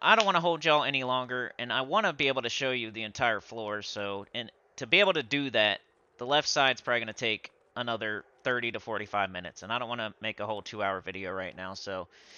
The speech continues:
yeah, we'll do the left side of floor four in the next one. It's still gonna be dangerous. We're gonna have to re-break in here. We're gonna have to re-be careful, but we're gonna go left this time, explore that whole left side. Hopefully...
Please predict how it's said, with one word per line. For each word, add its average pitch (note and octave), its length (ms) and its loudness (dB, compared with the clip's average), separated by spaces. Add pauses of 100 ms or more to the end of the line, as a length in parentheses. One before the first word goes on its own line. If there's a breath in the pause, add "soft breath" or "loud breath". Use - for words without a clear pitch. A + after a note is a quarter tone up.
(340 loud breath)
yeah, A#2+ 480 8 (180)
we'll D3 100 -4
do F#3+ 140 2
the E3+ 80 2
left D#3 220 8
side D3 320 6
of B2 260 -2
floor B2+ 300 -4
four A#2 460 -2 (120)
in A#2 100 -10
the A2+ 80 -6
next A2 280 -4
one. G#2+ 180 -6
It's A2 180 -8
still A3 300 4
gonna G3 140 0
be F3 80 0
dangerous. D3 500 2
We're A#2+ 60 -10
gonna B2+ 80 0
have B2 80 -2
to G#2 80 -12
re-break B2+ 540 -2
in A#2 140 -2
here. A#2 240 -6
We're A2+ 100 -8
gonna A2+ 40 -2
have G#2 100 -4
to G2 100 -10
re-be A#2+ 400 -6
careful, A2 580 -4 (340 loud breath)
but G#2 220 -2
we're A#2+ 60 -2
gonna C#3 160 0
go C3 380 2 (140)
left B2+ 460 0
this A#2 200 -4
time, G#2 440 -2
explore B2+ 400 -2
that C3 220 6
whole A#2+ 180 -4
left A2 180 0
side. G#2+ 340 0
Hopefully... D3+ 640 0